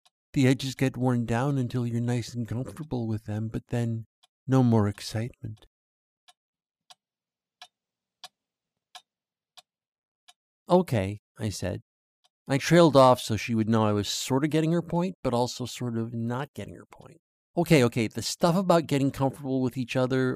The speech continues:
old shoes, I got that. But I was here to talk about me and Cammy and my bell-ringing sexness. You know, the ecstasy thing." "I'm just saying someone comes into your life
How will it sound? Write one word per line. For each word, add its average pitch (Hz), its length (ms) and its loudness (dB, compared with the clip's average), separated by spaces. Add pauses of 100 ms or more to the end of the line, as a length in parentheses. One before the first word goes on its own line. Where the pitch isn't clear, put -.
(140)
old 143 240 6
shoes, 120 840 -4 (200)
I 131 120 2
got 104 240 0
that. - 160 -16 (480)
But 190 240 8 (260)
I 190 140 2
was 240 180 6
here 220 140 4
to 208 100 0
talk 185 240 0
about 165 260 0
me 190 280 6
and 180 120 2
Cammy 170 520 2
and 147 100 4
my 147 160 2
bell-ringing 156 840 4
sexness. - 1300 -8 (260)
You 135 120 2
know, 170 400 4 (200)
the 180 180 -4
ecstasy - 600 -2
thing." 92 380 -10 (720)
"I'm 104 260 0
just - 400 0
saying 104 440 -4
someone 123 360 -2
comes 165 220 2
into 147 180 0
your 190 120 2
life 110 420 -4